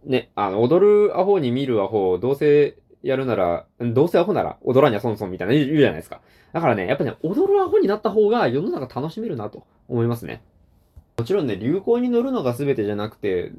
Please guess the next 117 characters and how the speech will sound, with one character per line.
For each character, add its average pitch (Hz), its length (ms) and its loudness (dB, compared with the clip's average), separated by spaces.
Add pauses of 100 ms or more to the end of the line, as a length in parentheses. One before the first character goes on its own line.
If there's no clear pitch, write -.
(180)
な 123 120 -4
ん - 20 -6
か 110 60 0
流 143 200 0
行 202 140 2
に 196 100 0
乗 165 100 2
る 185 100 2
こ 208 120 2
と 220 100 2
に 160 160 -4
疲 - 300 -6
れ 170 100 2
た 110 100 -2
り 95 80 -4
っ - 20 -10
て - 140 -10
い 104 40 -2
う - 20 -4
の 95 60 -4
は 95 60 -6
絶 101 120 -6
対 123 100 0
あ 147 100 4
る 123 120 -2
ん 101 80 -6
で、 90 260 -2 (280)
あ 131 120 -10
ん 190 100 -4
ま 214 80 2
り 196 120 -4
流 208 120 -2
行 220 120 4
に 214 60 2
乗 214 60 2
る 226 60 2
の 196 80 0
が 127 100 0
好 - 60 -18
き - 80 -10
じ 143 80 0
ゃ 117 40 0
な 123 120 2
い 117 60 -2
人 117 160 -4
っ - 40 -14
て - 140 -4
い 131 60 0
う 139 80 2
の 131 100 -2
は、 127 240 4
そ 165 140 -2
う - 20 4
い 202 120 2
う 214 40 -2
人 247 180 -2
も 233 120 2
い 175 60 4
る 156 120 -4
か 135 80 0
も 117 140 -2
し 101 80 -10
れ 90 80 -8
ま 90 100 -14
せ 87 80 -14
ん。 - 80 -14
そ 95 100 -12
の、 95 120 -8
か 190 160 -2
つ - 140 -12
て 156 260 4 (340)
流 127 140 2
行 147 360 2
に 147 420 0
ね、 139 180 2
乗 123 140 -2
っ - 20 -10
て 170 120 0
た 135 100 0
ら 104 140 0
な 110 100 -2
ん - 20 -4
か 107 120 -4
疲 - 160 -2
れ 123 120 0
ち - 40 -4
ゃ 98 40 -2
っ - 20 -20
た - 80 -10
み 85 60 -8
た 82 80 -10
い 87 40 -8
な。 101 60 -4
流 151 100 0
行 175 120 0
に 175 60 0
乗 165 60 0
る 175 60 -2
の 160 80 -4
っ 120 40 -6
て 95 100 -6
疲 - 180 -6
れ 143 100 0
る 127 60 -2
よ 95 80 0
ね、 92 80 -4
お 92 60 -6
金 107 160 -4
も 110 80 -6
か 113 80 -6
か 110 80 -2
る 101 80 -4
し - 80 -14
み 80 80 -10
た - 100 -10
い 50 60 -14
な。 - 80 -18